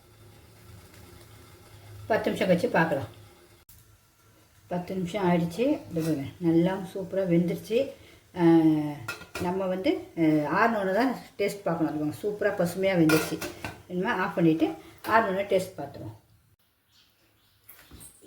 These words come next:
இதை பாருங்க, நல்லா வெந்துருச்சு. இனிமே நம்ம டேஸ்ட் பார்க்கணும்ல, டேஸ்ட்டையும் பார்த்துருவோம்.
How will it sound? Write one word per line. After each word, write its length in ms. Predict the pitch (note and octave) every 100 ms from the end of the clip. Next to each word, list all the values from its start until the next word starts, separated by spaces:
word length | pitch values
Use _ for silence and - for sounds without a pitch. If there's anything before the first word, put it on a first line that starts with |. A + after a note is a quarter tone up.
| - _ _
இதை 120 | -
பாருங்க, 300 | F3+ E3+ E3+
நல்லா 140 | E3 F3
வெந்துருச்சு. 460 | E3+ D#3+ E3+ E3+
இனிமே 320 | A3+ B3 F3+ E3+
நம்ம 160 | E3
டேஸ்ட் 380 | E3 F#3+ G3+ - -
பார்க்கணும்ல, 500 | E3+ E3+ E3+ F3+ A3 E3+ -
டேஸ்ட்டையும் 400 | F#3 - F#3 F3
பார்த்துருவோம். 460 | E3+ D#3 D3 C#3+